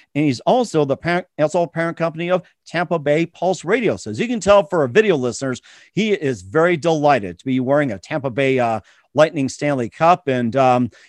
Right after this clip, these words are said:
a-, and of course, um, just very excited about their latest win as well, too, trying for a three-peat.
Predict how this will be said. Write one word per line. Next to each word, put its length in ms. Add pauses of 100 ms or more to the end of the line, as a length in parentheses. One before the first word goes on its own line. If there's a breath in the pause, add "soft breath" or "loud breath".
(140 soft breath)
a-, 160
and 180
of 60
course, 460
um, 320 (160)
just 240
very 180
excited 360
about 200
their 160
latest 420
win 180
as 140
well, 240
too, 260
trying 280
for 140
a 40
three-peat. 560